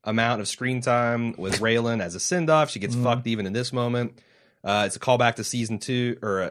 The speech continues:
Speaker 1: episode two of season one, where Raylan gets his hat stolen. They have the exact same dialogue. "Nice hat, tried it on, it fits."
Speaker 2: Yeah.
Speaker 1: Pavlov's Bell on the forum wrote, and I saw this on a couple different, uh, post-cap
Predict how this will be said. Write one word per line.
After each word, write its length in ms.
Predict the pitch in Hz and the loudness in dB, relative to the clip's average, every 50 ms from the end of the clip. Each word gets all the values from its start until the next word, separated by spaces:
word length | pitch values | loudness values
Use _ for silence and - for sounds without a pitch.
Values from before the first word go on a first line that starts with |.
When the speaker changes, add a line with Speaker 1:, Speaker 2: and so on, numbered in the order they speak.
| - - | -6 -2
Speaker 1:
episode 460 | - 147 - 160 - - 131 120 113 | -2 0 0 0 -2 0 -2 -2 -2
two 200 | - - 123 117 | -2 -2 -2 -2
of 80 | 107 90 | -2 -2
season 320 | - 117 110 104 104 101 | -2 -2 -2 0 0 0
one, 260 | 104 113 113 113 110 104 | 0 0 0 0 0 -2
where 100 | 95 92 | -2 -2
Raylan 320 | 104 107 107 104 104 101 | 0 0 0 0 -2 -2
gets 140 | 98 98 - | -4 -4 -6
his 100 | 82 - | -6 -2
hat 220 | - 120 113 101 - | 0 0 0 0 -2
stolen. 600 | - - 117 110 107 107 107 107 107 104 104 - _ _ _ _ _ _ _ _ _ _ _ _ - 107 | -6 -4 -2 -2 -2 -2 -2 -4 -6 -8 -8 -12 _ _ _ _ _ _ _ _ _ _ _ _ -6 0
They 80 | 120 120 | 2 2
have 80 | 113 113 | 2 2
the 40 | |
exact 300 | 98 90 107 117 113 - | -2 -2 -2 -2 0 0
same 200 | - 113 104 104 | -2 -2 -2 -2
dialogue. 500 | 90 104 101 104 92 82 78 80 82 85 90 | 0 0 0 2 0 0 0 -2 -4 -4 -4
"Nice 240 | 98 101 104 - - | -4 -4 -4 -4 -4
hat, 240 | 113 113 113 107 - | -2 -2 -2 -2 -4
tried 180 | - 90 98 | -6 -6 -6
it 80 | 107 110 | -4 -2
on, 120 | 117 117 107 | -2 -4 -4
it 60 | 92 | -6
fits." 380 | - 151 135 98 - - - - _ _ _ _ _ _ _ _ _ _ - | -6 -6 -4 -4 -6 -8 -14 -20 _ _ _ _ _ _ _ _ _ _ -6
Speaker 2:
Yeah. 160 | - 110 208 202 | 0 4 6 8
Speaker 1:
Pavlov's 340 | 202 226 214 202 180 151 131 | 8 10 10 10 8 8 4
Bell 220 | 131 156 156 151 | 2 4 6 6
on 60 | 147 127 | 4 4
the 40 | 117 | 2
forum 400 | - - 139 139 127 117 110 101 | -2 0 2 2 4 4 2 2
wrote, 340 | 110 117 113 113 110 - - - | 2 4 4 2 0 -2 -8 -4
and 600 | 107 107 107 104 104 104 104 104 104 104 101 - - - | -2 0 0 0 0 0 0 -2 -2 -2 -4 -4 -6 -4
I 140 | - 104 113 | -2 -2 -2
saw 220 | - - 190 180 | 2 4 2 4
this 200 | 156 147 - - | 4 2 0 0
on 80 | 135 113 | 0 -2
a 60 | 110 | 0
couple 240 | - 127 117 - 107 | 0 -2 -2 -2 -2
different, 480 | 101 107 - 104 98 95 92 - - _ - | -4 -4 -2 -2 -4 -4 -4 -8 -18 _ -8
uh, 500 | 87 87 85 82 80 82 82 82 80 - - - _ _ _ _ _ _ _ _ - - _ _ _ _ | -6 -4 -4 -4 -4 -4 -4 -6 -6 -8 -10 -16 _ _ _ _ _ _ _ _ -20 -20 _ _ _ _
post-cap 960 | - 120 110 107 - - - _ _ _ _ - - 110 101 95 95 - - | -4 -4 -4 -4 -4 -10 -14 _ _ _ _ -12 -2 0 0 0 0 -4 -8